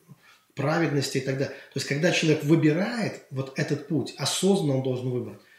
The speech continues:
Потому что всякое покаяние, оно может быть осознанным, или его, или это не покаяние. То есть, всё, что мы делаем, оно тогда имеет, э, смысл, и оно тогда нас-, является настоящим,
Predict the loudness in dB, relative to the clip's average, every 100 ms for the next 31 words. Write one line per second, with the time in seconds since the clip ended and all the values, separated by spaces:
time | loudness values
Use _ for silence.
0 | -20 -14 -8 -4 -4 -2 -2 0 -2 -4
1 | -6 -2 0 0 0 0 0 2 0 0
2 | -2 -2 -4 -6 0 2 4 2 0 -2
3 | 0 2 0 -2 -4 -4 -2 -2 -4 -6
4 | -10 -8 -6 -6 -10 -16 -20 -20 -10 -8
5 | 0 0 2 0 0 0 0 2 0 -4
6 | -10 -20 _ _ -4 2 2 2 -2 0
7 | 0 0 -6 -18 _ 0 4 6 6 2
8 | -4 -18 _ _ _ _ -14 -8 -4 -2
9 | 2 4 4 0 -4 -2 0 0 -2 -4
10 | -4 -4 -2 0 0 -2 -2 0 2 2
11 | 0 0 0 0 -2 0 -2 -2 -2 -4